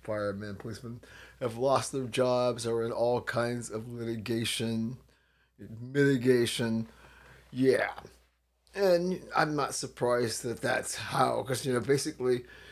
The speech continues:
she's the one who's been appointed to that district for, you know, emergency matters like this, 'cause this is, you know, obviously still a national emergency,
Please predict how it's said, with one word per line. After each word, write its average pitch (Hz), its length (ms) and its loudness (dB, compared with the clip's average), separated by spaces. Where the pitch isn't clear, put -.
she's 156 380 -2
the 147 120 4
one 127 500 4
who's 120 360 -4
been - 140 -8
appointed 117 500 -2
to 104 120 -4
that 110 360 -4
district 113 500 -4
for, 104 380 -4
you 107 80 -4
know, 107 120 -2
emergency 117 540 -2
matters 107 440 -4
like 95 240 -8
this, 90 320 -12
'cause 107 160 -8
this 110 160 -8
is, 110 200 -8
you 117 120 -6
know, 101 120 -4
obviously 104 400 -6
still 113 400 -8
a 110 60 -6
national 107 600 -6
emergency, 110 760 -8